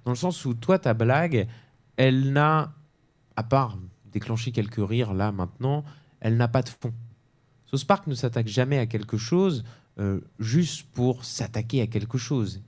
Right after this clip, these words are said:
Ils essayent de pointer du doigt, de démasquer, de faire tomber l'hypocrisie. Euh, quand le sida devient drôle, c'est tout simplement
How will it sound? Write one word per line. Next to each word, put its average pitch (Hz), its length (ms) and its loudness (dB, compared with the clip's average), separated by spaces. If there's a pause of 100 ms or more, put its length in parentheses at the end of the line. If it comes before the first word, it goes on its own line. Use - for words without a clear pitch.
(140)
Ils 107 120 -6
essayent 147 240 0
de 113 220 0 (680)
pointer 120 360 2
du 107 160 -2
doigt, 135 500 4 (260)
de 107 160 2
démasquer, 120 840 2
de 113 140 -2 (300)
faire 113 220 -2
tomber 117 360 4
l'hypocrisie. 113 800 0 (280)
Euh, 113 160 2
quand 139 160 0
le 131 60 0
sida 120 320 0
devient 101 340 -2
drôle, 170 400 0
c'est 120 120 -6
tout 113 140 -10
simplement 113 640 -2